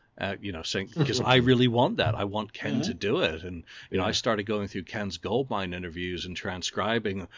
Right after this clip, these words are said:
Speaker 1: all the stuff that would go into that sort of book in that format. Uh, I, I think I've still got it kicking around here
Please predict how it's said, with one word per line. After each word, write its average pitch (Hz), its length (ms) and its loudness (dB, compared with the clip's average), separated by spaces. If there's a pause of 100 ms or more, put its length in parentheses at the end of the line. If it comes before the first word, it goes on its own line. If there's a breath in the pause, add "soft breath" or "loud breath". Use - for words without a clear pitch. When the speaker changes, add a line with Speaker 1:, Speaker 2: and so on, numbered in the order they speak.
(140 loud breath)
Speaker 1:
all 98 220 0
the 90 140 -4
stuff 113 380 -2
that 87 140 0
would 87 160 -8
go 98 220 0
into 101 720 0 (320 loud breath)
that 95 220 -2
sort 98 260 -2
of 82 180 -10
book 135 320 2
in 95 140 -6
that 90 200 -6
format. 92 800 -2
Uh, 92 240 -6 (240)
I, 95 80 -6
I 98 80 -8 (100)
think 123 140 -6
I've 87 140 -8
still 104 180 0
got 104 220 0
it 85 120 -4 (300)
kicking 98 340 -8
around 92 380 -6
here 92 300 -4